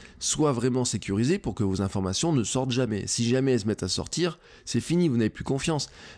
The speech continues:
Mais le problème, c'est qu'une fois que l'information est sortie, elle est sortie, elle sera pas effaçable. C'est là la grande difficulté des choses, c'est-à-dire que,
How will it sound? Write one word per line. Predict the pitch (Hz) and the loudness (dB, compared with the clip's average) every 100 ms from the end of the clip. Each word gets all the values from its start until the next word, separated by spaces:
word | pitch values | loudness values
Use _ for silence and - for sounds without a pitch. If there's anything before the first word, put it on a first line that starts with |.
| - | 0
Mais | |
le | 131 | 0
problème, | - 170 180 | 2 0 2
c'est | - 123 | 0 0
qu'une | 160 | 0
fois | 175 185 | 0 0
que | |
l'information | 156 131 120 120 123 113 | 0 0 0 0 0 0
est | |
sortie, | - 123 - - | 0 -4 -6 -2
elle | 107 | 0
est | 139 | 2
sortie, | - 139 - 160 - | 2 -2 -4 -4 -2
elle | |
sera | 113 113 | -2 -2
pas | - 127 | -2 -2
effaçable. | 139 123 123 117 - - - - | 0 0 0 -2 -4 -10 -20 -12
C'est | - 165 | -2 0
là | 180 | 2
la | 156 | 2
grande | 110 117 | 2 2
difficulté | 113 110 104 104 - 104 | 2 0 -2 -2 0 0
des | 120 | 0
choses, | 165 175 - - - - | 0 -2 -4 -14 -20 -6
c'est-à-dire | - 139 151 151 156 143 | -2 0 0 0 -2 0
que, | 139 113 | 0 0